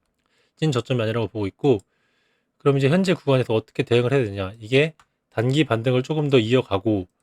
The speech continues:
나서 이 저점을 깨러 갈지, 아니면은 여기서 재차 이렇게 고꾸라져서 바로 저점을 갱신을 하러 갈지, 지금 요거에 대해서 제 관점을 설명을 드리자면은, 일단 뭐 네 시간 봉의 이평선부터 한번 살펴보시면은,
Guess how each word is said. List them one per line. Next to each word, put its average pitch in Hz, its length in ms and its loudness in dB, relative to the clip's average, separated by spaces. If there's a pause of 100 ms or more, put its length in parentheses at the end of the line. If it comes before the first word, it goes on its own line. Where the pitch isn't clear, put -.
(460)
나서 151 360 4
이 135 60 0
저점을 123 380 -2
깨러 147 180 2
갈지, 92 500 -4 (460)
아니면은 107 480 -4
여기서 120 240 -2
재차 - 220 -4
이렇게 104 160 -2
고꾸라져서 113 540 -2
바로 113 220 0
저점을 113 380 -4
갱신을 113 400 -6
하러 135 140 2
갈지, 92 420 -6 (720)
지금 120 220 -6
요거에 120 240 2
대해서 117 160 0
제 113 60 -4
관점을 110 380 -6
설명을 143 380 0
드리자면은, 107 640 -4 (1300)
일단 135 220 -2
뭐 123 120 -2
네 113 100 0
시간 143 220 0
봉의 131 720 0
이평선부터 131 500 -2
한번 113 120 -6
살펴보시면은, 113 760 -4